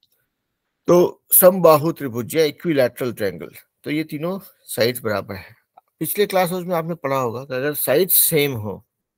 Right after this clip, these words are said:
तो इसका बीच का एंगल भी सेम होता है। ट्रायंगल का तीनों एंगल्स जोड़ के कितना होता है? वन एटी डिग्री। तीनों एंगल सेम है तो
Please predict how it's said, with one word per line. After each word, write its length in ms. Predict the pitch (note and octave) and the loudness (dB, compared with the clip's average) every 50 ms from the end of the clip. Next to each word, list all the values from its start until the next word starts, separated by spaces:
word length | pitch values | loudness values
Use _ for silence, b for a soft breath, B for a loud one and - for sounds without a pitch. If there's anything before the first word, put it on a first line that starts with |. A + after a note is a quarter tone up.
| _ _ _ - | _ _ _ -10
तो 80 | B2+ | -10
इसका 240 | B2+ - - - C#3+ | -10 -8 -6 -6 -6
बीच 340 | A2+ G#2 A2+ B2 B2 B2 - | -6 -6 -8 -10 -10 -8 -4
का 120 | - B2+ | 0 0
एंगल 280 | A#2 G#2+ A2 A2 B2 B2 | 0 0 -2 -4 -4 -4
भी 120 | A#2 B2+ | -6 -8
सेम 260 | A#2 - A2 G2 F#2 | -8 -8 -8 -10 -10
होता 380 | F#2 F#2+ F#2 - _ - - G2 | -10 -14 -18 -18 _ -18 -20 -20
है। 80 | - _ _ _ _ _ _ _ _ _ _ _ _ _ _ _ _ _ _ _ _ _ _ _ _ _ _ _ _ - | -20 _ _ _ _ _ _ _ _ _ _ _ _ _ _ _ _ _ _ _ _ _ _ _ _ _ _ _ _ -2
ट्रायंगल 340 | - B2+ B2+ C3 D3 D#3+ D3+ | 0 0 2 2 0 0 0
का 80 | E3 | 0
तीनों 320 | D#3 D#3 D3+ D3 D#3 D#3+ D#3 | -2 -2 -2 0 0 0 0
एंगल्स 380 | D3 D3 D3+ E3 D#3 - - | 0 -2 -4 -6 -6 -6 -8
जोड़ 200 | - C#3+ D3 D3+ | -6 -4 -4 -4
के 100 | D3 D3 | -6 -8
कितना 220 | D3 D3+ - D#3+ D#3 | -14 -12 -8 -8 -6
होता 180 | D#3 D3+ - | -6 -6 -6
है? 60 | F3+ E3+ | -6 -6
वन 200 | C#3+ B2 A#2+ A#2+ | -4 -4 -4 -6
एटी 200 | A2 - A2 G#2 | -6 -8 -8 -10
डिग्री। 340 | G2+ F#2 E2+ D#2+ C#2+ - G#2+ - _ _ _ _ _ _ _ _ _ _ _ _ _ _ _ _ _ _ _ _ _ _ _ _ _ _ _ _ _ _ | -10 -10 -10 -12 -14 -14 -18 -20 _ _ _ _ _ _ _ _ _ _ _ _ _ _ _ _ _ _ _ _ _ _ _ _ _ _ _ _ _ _
तीनों 260 | - B2+ B2+ D3+ D#3 D#3 | -10 -4 0 2 2 2
एंगल 240 | D3+ D3 D#3+ D#3+ | 2 0 -4 -4
सेम 400 | - - - D3 C#3 C#3+ C#3+ C3+ | -4 -2 -2 -2 -2 -4 -4 -6
है 60 | B2+ B2+ | -8 -8
तो 340 | - E3+ F#3 B3+ G#3+ _ | -8 -10 -10 -10 -12 _